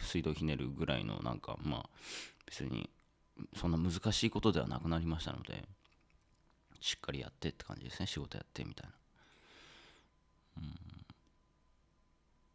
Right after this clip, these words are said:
まあ、やればできると思いますけどね。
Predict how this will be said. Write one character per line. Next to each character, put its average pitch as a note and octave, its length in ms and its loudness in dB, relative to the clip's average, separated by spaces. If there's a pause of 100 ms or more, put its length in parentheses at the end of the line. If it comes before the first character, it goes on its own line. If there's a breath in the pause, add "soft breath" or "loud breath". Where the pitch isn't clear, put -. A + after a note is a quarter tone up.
(2250)
ま F2 100 6
あ、 D#2 40 6
や D#2+ 140 8
れ A#2 120 6
ば F2 140 4
で E2 160 2
き A2+ 100 2
る G#2 80 4
と D#2 100 -2
思 D#2 160 2
い G#2+ 40 6
ま B2+ 120 4
す C3 80 0
け - 80 -2
ど - 60 0
ね。 B2 400 0